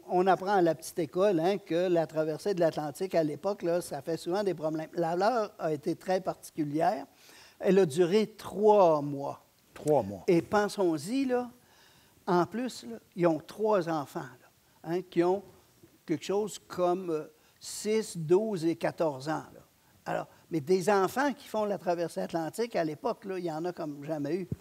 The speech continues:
Speaker 1: Et, bien sûr, qu'est-ce qui s'approche d'eux un jour ?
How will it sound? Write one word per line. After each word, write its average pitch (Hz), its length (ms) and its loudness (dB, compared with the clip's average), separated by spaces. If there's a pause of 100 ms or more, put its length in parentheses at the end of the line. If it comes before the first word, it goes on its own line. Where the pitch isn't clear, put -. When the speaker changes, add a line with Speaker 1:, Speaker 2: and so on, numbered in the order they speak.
(400)
Speaker 1:
Et, 285 400 0
bien 180 240 0
sûr, 262 300 -6
qu'est-ce - 300 -4
qui 196 200 -10
s'approche 175 600 -4
d'eux 254 200 -2
un 190 120 -2
jour ? 240 280 -4